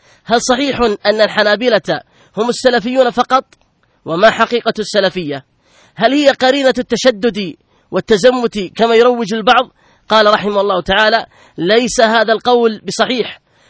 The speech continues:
وإنما السلف الصالح هم الصحابة رضي الله عنهم، ومن سلك سبيلهم من التابعين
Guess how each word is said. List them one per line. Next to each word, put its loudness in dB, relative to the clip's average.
وإنما 2
السلف 0
الصالح 0
هم 0
الصحابة 0
رضي -2
الله 0
عنهم، -4
ومن 2
سلك 0
سبيلهم -2
من -2
التابعين 0